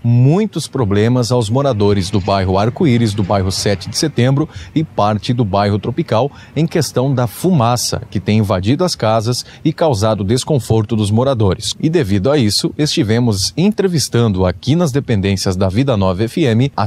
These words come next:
secretária de Viação e Obras Públicas, Eliane Felten. Confira.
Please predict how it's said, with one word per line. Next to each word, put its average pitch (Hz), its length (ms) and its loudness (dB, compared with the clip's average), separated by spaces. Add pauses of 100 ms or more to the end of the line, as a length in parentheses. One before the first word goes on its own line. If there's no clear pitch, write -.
(120)
secretária 135 500 0
de 98 160 -2
Viação 127 600 2
e 104 40 2
Obras 104 280 0
Públicas, 135 520 0
Eliane 151 340 2
Felten. 85 500 -4
Confira. 113 500 -2